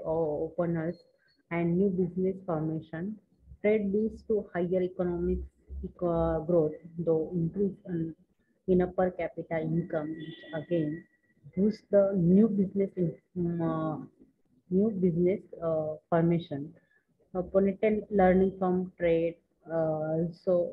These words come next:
encourage new business formation. Democracy is linked to economic freedom. Many people use democracy and freedom as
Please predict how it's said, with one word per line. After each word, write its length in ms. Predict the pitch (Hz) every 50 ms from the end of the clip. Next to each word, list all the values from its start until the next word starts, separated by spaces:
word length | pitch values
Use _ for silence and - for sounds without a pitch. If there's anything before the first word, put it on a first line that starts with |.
| -
encourage 680 | 180 175 170 160 165 170 160 160 160 160 - - - -
new 180 | 165 170 175 170
business 440 | 170 180 165 151 165 165 165 160 - - _
formation. 640 | 156 151 151 156 156 156 151 - - 147 143 165 175 - _ _ _ _ _ _ _ _ -
Democracy 720 | 180 175 180 185 185 - 190 185 185 - 202 185 185 180
is 60 | 165 -
linked 380 | 175 175 170 190 196 202 196 -
to 160 | 208 196 196 196
economic 560 | 180 - - 175 170 165 160 165 165 165 165 -
freedom. 400 | - 175 165 165 156 160 165 170 -
Many 280 | 175 165 160 165 165 165
people 360 | - 165 156 - - 196 208
use 320 | 214 208 202 196 196 196 - _ - - 156 - -
democracy 640 | 160 156 160 170 170 170 180 175 175 - - 185 160
and 160 | 170 160 156 156 -
freedom 340 | 170 165 160 165 156 156 151 156
as 120 | 156 156